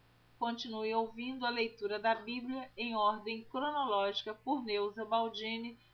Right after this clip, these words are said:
se assim você desejar, e eu espero que sim.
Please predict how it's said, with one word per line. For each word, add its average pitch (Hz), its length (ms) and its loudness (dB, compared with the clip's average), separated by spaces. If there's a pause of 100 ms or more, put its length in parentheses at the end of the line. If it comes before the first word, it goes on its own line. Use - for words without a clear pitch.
(200)
se 269 80 0
assim 269 420 0
você 226 320 -6
desejar, 220 760 -2 (320)
e 226 160 -2
eu 226 80 0
espero 202 600 -2
que - 120 -6
sim. - 300 -16